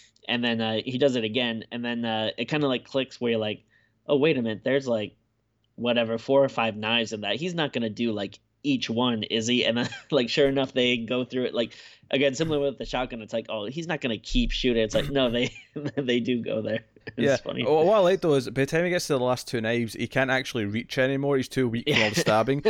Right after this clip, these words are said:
Speaker 2: So the killer just takes them himself and
Speaker 1: Yeah.
Speaker 2: starts stabbing them until he's, like, stabbed all his arms and hands up against the wall. Um, real
Speaker 1: Really
Speaker 2: good.
Speaker 1: good.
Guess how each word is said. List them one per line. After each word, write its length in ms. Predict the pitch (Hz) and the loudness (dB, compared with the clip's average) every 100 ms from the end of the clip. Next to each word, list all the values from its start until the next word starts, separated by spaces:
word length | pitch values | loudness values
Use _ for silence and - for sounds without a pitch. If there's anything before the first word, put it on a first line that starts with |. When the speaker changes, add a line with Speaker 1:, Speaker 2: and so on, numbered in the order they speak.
| - | 2
Speaker 2:
So 140 | - 131 | 2 2
the 80 | |
killer 300 | 123 147 139 | 2 4 4
just 280 | 135 120 - | 2 -2 -4
takes 300 | - 123 - | 0 0 0
them 220 | 135 135 | -2 0
himself 560 | 120 - 113 110 123 - | 0 0 2 4 2 -2
and 180 | 120 127 | -2 2
Speaker 1:
Yeah. 120 | 123 | 4
Speaker 2:
starts 180 | 123 - | 4 2
stabbing 320 | 127 123 127 | 2 2 0
them 120 | 135 | -4
until 220 | 120 - | -4 0
he's, 180 | 117 117 | 0 0
like, 120 | - | -4
stabbed 340 | - 113 113 113 | 0 2 0 0
all 300 | 101 98 120 | 0 4 2
his 100 | 110 | 2
arms 300 | 107 117 113 | 2 2 0
and 120 | 107 | 0
hands 280 | 110 110 117 | 0 0 -2
up 100 | 117 | -4
against 300 | 113 110 - | -4 -4 -4
the 80 | 107 | -2
wall. 320 | 107 113 - - - - - - | 0 0 -2 0 2 2 -2 -6
Um, 560 | - 113 113 113 113 113 - - - - _ _ _ - | -4 -2 0 -2 -4 -8 -14 -20 -20 -20 _ _ _ -10
real 240 | 127 143 | 0 4
Speaker 1:
Really 140 | 139 117 | 4 4
Speaker 2:
good. 220 | 107 | 0
Speaker 1:
good. 60 | 85 | -2